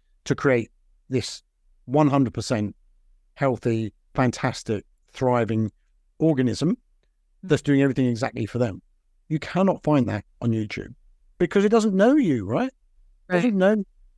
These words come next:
Speaker 1: doesn't know your age, your sex, your background, your hydration, your sleep, your stress, your
Speaker 2: Yeah.
Speaker 1: liver function, your hormones. There's nothing about you.
Speaker 2: Mm-hmm.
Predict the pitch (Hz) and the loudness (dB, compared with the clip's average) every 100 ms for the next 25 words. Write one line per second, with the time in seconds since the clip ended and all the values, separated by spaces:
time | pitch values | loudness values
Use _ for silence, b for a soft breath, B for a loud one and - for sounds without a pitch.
0 | _ 170 165 139 117 139 147 143 143 - | _ 0 2 0 0 0 2 0 -4 -14
1 | _ _ 123 - 156 143 - - _ - | _ _ -10 0 0 0 -8 -20 _ -10
2 | 120 156 131 147 135 131 131 - _ 131 | -2 -2 0 -2 -2 -2 -6 -8 _ -6
3 | 113 143 127 139 139 - 131 127 113 123 | -4 0 0 2 0 0 -2 -2 -4 -8
4 | - 147 131 - - _ 120 - 135 120 | -4 0 0 -2 -10 _ -12 -4 -2 -4
5 | - - _ _ _ 131 123 160 147 131 | -6 -18 _ _ _ -2 -2 0 0 2
6 | 117 135 117 135 127 113 135 131 127 - | 2 0 0 -2 -2 0 0 -2 -4 -6
7 | - 190 220 208 180 180 104 107 - _ | -4 0 0 0 -2 -2 -4 -8 -12 _
8 | _ _ _ _ _ _ _ 175 160 170 | _ _ _ _ _ _ _ _ _ -20